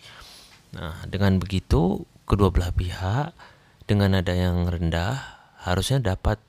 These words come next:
berpikir dengan kepala dingin, mencerna bahwa ad-, ada dua pilihan ini, dan juga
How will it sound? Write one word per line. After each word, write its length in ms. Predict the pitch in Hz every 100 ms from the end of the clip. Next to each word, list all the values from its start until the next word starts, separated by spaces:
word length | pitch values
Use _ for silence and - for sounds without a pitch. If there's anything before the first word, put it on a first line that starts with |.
| _ _ _ _ _ _ 92
berpikir 720 | - 95 - - 95 110 - -
dengan 160 | 101
kepala 320 | 95 95 92
dingin, 480 | 87 73 78 95 113
mencerna 640 | 110 104 98 85 85 107 - - - - - - _ _ -
bahwa 640 | - 90 92 92 123 160 160 _ _ _ _
ad-, 320 | - 107 104
ada 320 | - 95 101
dua 320 | 95 95 90
pilihan 560 | 87 101 98 107 135 151
ini, 480 | 135 127 131 117 - -
dan 240 | 87 90
juga 400 | 92 - 127 -